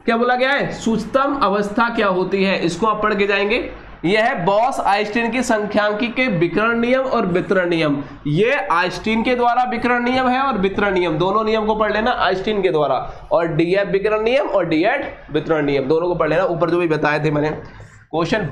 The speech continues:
बहुत ज्यादा इंपॉर्टेंट है बेटा, यही पढ़ना है क्योंकि आपको दो हज़ार बाईस का टॉपर बनना है और आपको कोई फेल करने वाला पैदा नहीं है। इन क्वेश्चन को पढ़ के चले जाते हैं हम। आप किसी भी यूनिवर्सिटी से हैं, आपको ये विश्वास आ जाएगा जब आपके सिलेबस में ये क्वेश्चन मिलेंगे तो आपको लगता है कि ये क्वेश्चन आपके लिए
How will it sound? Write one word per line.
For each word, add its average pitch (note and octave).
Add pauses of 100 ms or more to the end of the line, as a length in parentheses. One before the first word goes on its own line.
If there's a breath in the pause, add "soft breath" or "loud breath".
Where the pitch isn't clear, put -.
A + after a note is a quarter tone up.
बहुत E3
ज्यादा E3+
इंपॉर्टेंट E3
है F3+
बेटा, G3+
यही E3
पढ़ना E3+
है G#3
क्योंकि F#3
आपको G#3
दो F#3+
हज़ार E3
बाईस D#3
का G3+
टॉपर D3+
बनना C3
है D#3+
और C#3+
आपको E3+
कोई G#3
फेल F#3+
करने F3+
वाला E3+
पैदा D#3+
नहीं E3+
है। A3+
इन G#3
क्वेश्चन G3
को F#3+
पढ़ F#3+
के F#3
चले E3+
जाते D#3+
हैं C#3
हम। A#2
आप F#3+
किसी G#3+
भी A#3
यूनिवर्सिटी G#3
से G#3
हैं, C4 (380 loud breath)
आपको A#3+
ये B3+
विश्वास B3+
आ A#3+
जाएगा C4
जब D4
आपके C#4
सिलेबस B3
में C4
ये C4
क्वेश्चन A#3+
मिलेंगे B3
तो C#4
आपको B3
लगता A3+
है F#3+
कि F#3+
ये G3+
क्वेश्चन G3+
आपके G3
लिए G3+